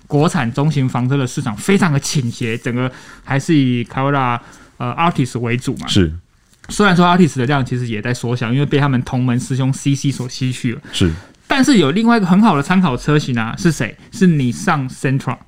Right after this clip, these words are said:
Speaker 2: 哦。
Speaker 1: 对不对？你看 Sentra，它现在大家都知道它一定卖不赢 Altis。
Speaker 2: 对。
Speaker 1: 但是你一个月给你一千台，你要不要？
Speaker 2: 是。
Speaker 1: 我当然要啊，
Speaker 2: 对。
Speaker 1: 对不对？所以在我们台湾的造车的汽车历史上，其实 Civic 的重要性或知名度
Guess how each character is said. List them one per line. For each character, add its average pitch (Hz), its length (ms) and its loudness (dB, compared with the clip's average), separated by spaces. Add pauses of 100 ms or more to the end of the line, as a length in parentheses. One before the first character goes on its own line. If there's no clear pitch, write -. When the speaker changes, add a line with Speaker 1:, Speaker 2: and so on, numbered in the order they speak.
Speaker 2:
哦。 123 760 2
Speaker 1:
对 190 80 4
不 180 80 4
对？ 185 200 2
你 151 80 4
看 262 160 2
Sentra， 254 260 4
它 220 160 4
现 226 180 2
在 208 300 2 (220)
大 220 100 2
家 233 80 4
都 226 100 4
知 220 140 -2
道 196 220 2
它 190 180 -2
一 208 80 -4
定 190 140 4
卖 185 180 4
不 165 160 -2
赢 139 80 0
Altis。 135 460 -4 (100)
Speaker 2:
对。 85 180 0
Speaker 1:
但 226 140 4
是 226 100 4
你 180 100 6
一 185 120 0
个 180 100 4
月 190 140 6
给 180 160 -2
你 151 100 0
一 160 80 -2
千 160 240 0
台， 151 160 -2
你 117 100 -2
要 131 120 0
不 - 120 -6
要？ 117 220 -2
Speaker 2:
是。 85 320 2
Speaker 1:
我 151 80 -2
当 247 200 4
然 233 100 4
要 247 180 4
啊， 202 240 2
Speaker 2:
对。 196 140 2
Speaker 1:
对 208 100 0
不 202 80 2
对？ 190 200 2
所 240 120 2
以 262 160 0 (420)
在 254 240 0
我 151 120 -2
们 147 140 2
台 156 140 0
湾 185 120 4
的 180 100 4
造 180 200 2
车 180 180 2 (140)
的 143 400 0
汽 202 240 -4
车 196 140 0
历 196 120 2
史 127 160 -6
上， 151 180 2
其 180 140 4
实 185 240 4 (340)
Civic 233 520 2
的 127 320 0
重 196 240 2
要 190 120 4
性 180 160 4
或 175 120 4
知 170 160 0
名 151 100 2
度 156 160 0